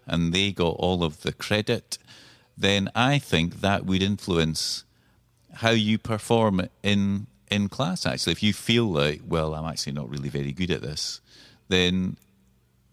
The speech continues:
maybe you would fail. It's like being in a job. If you think that if you, if somebody's offered you a, a job to do and you think it's too difficult and you're just kind of thinking,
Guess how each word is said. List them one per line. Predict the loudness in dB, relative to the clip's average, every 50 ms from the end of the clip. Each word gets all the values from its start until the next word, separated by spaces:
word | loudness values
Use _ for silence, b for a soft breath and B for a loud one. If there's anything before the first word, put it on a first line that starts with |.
| _ _ _ _ _ _ _ -4
maybe | 0 2 2 4 4 2
you | 2 2 2
would | 2 0 -2
fail. | -2 -4 -2 -2 0 0 0
It's | 0 2 2
like | 2 2 2
being | 2 2 4 4
in | 4 4
a | 4 4
job. | 4 4 6 6 6 6 4
If | 2 2 0
you | 0
think | 2 2 2 0 0
that | -2 -2 -2
if | -2 -4 -4
you, | -4 -4 -4 -6 -6
if | -6 -2
somebody's | 0 0 0 0 0 -2 -2 -2
offered | -2 -2 -2 0 -2 -2 0
you | 0 2 2 2 0
a, | -2 -6 -10 -6 -6
a | -6
job | 0 2 0 0 0 -2
to | -6 -2
do | 0 0 2 0 -2 -4 -10 _ _ _ _ _ _ _ _ _ _ _ _ _ -18 -6
and | -2 0 0
you | 2 2
think | 0 0 0
it's | -2 -4 -4
too | -2 0 0 0
difficult | 0 0 -2 -2 -4 -6 -4 -4 -4 -4 -4 -4
and | -2 -2 0
you're | 0 -2
just | -2 -4 -6 -6 -4
kind | -2 -2 -2
of | -2
thinking, | -2 -4 -4 -4 -2 -2 -2 -2 -4 -6